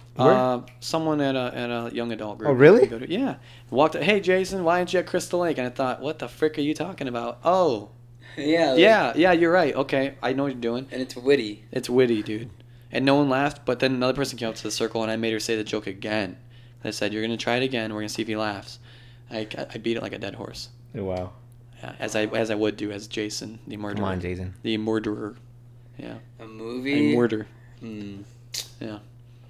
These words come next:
Speaker 3: What movie, what movie would you recommend?
Speaker 2: I
Speaker 3: Did you
Speaker 2: recommended Logan. Uh,
Speaker 3: Logan?
Speaker 2: recently.
Speaker 1: Did you watch Freddy versus Jason? Like,
Speaker 2: I
Speaker 1: that's the
Speaker 2: did.
Speaker 1: only movie I've
Speaker 2: I
Speaker 1: seen
Speaker 2: did.
Speaker 1: of those.
Speaker 3: Is it
Speaker 2: But
Speaker 3: good?
Speaker 2: one thing that I didn't know as a kid that was gonna happen, and neither did my babysitters, is that there's a booby scene in it.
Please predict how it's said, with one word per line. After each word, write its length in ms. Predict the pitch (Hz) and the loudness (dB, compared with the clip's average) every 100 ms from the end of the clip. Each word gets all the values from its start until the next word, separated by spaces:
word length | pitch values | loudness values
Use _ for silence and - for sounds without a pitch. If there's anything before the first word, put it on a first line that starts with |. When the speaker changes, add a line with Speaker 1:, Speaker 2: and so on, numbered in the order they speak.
| - | -8
Speaker 3:
What 100 | 156 | -4
movie, 380 | 139 135 135 120 | -2 0 0 0
what 340 | 113 123 151 | -4 -2 2
movie 220 | 156 151 | 6 6
would 140 | 131 127 | 4 4
you 100 | 135 | 4
recommend? 340 | 123 113 113 | 4 0 -2
Speaker 2:
I 40 | 147 | 4
Speaker 3:
Did 60 | |
you 40 | 127 | 4
Speaker 2:
recommended 320 | 127 123 113 | 4 0 0
Logan. 560 | 113 131 127 127 143 - | 2 2 2 -4 -6 0
Uh, 120 | 123 | 2
Speaker 3:
Logan? 120 | 117 | 4
Speaker 2:
recently. 600 | 123 127 - 165 170 170 - | 4 2 0 0 0 -2 -4
Speaker 1:
Did 120 | 123 117 | 0 6
you 80 | |
watch 220 | 131 131 - | 8 8 4
Freddy 260 | 120 117 | 2 2
versus 260 | 107 101 95 | 2 0 0
Jason? 280 | 101 98 127 - - | -2 -4 -8 -14 -6
Like, 120 | 110 | 2
Speaker 2:
I 80 | 117 | 6
Speaker 1:
that's 100 | 135 | 10
the 60 | 139 | 12
Speaker 2:
did. 40 | 143 | 12
Speaker 1:
only 220 | 139 135 | 12 10
movie 260 | 123 123 123 | 8 8 8
I've 220 | 117 - | 6 4
Speaker 2:
I 140 | 127 139 | 4 4
Speaker 1:
seen 100 | 98 | 6
Speaker 2:
did. 380 | 139 135 113 - | 6 6 4 2
Speaker 1:
of 140 | 107 98 | 0 4
those. 280 | 104 101 | 4 4
Speaker 3:
Is 120 | - - | -2 -16
it 220 | - - | -14 4
Speaker 2:
But 180 | 127 123 | 4 6
Speaker 3:
good? 60 | |
Speaker 2:
one 200 | 135 147 | 6 6
thing 300 | 156 151 151 | 2 4 4
that 120 | 147 135 | 4 4
I 60 | |
didn't 320 | 127 131 135 | 2 2 2
know 180 | 123 123 | 2 0
as 100 | 123 | 0
a 40 | 120 | -2
kid 300 | - 123 120 | 0 0 2
that 100 | 120 | 0
was 140 | 113 | -2
gonna 160 | 117 110 | -4 -4
happen, 560 | 110 113 135 135 135 | -6 -4 -4 -4 -4
and 100 | 123 113 | -4 -2
neither 180 | 120 | 0
did 100 | 117 | 0
my 100 | 113 | -2
babysitters, 720 | 107 110 113 - 139 143 135 - | -2 0 0 0 0 2 0 -4
is 100 | 110 | -4
that 120 | 107 | -4
there's 140 | 107 | -4
a 40 | 101 | -2
booby 300 | 110 110 104 | -2 -2 -4
scene 220 | - 101 | -6 -10
in 100 | 101 | -10
it. 160 | 101 | -12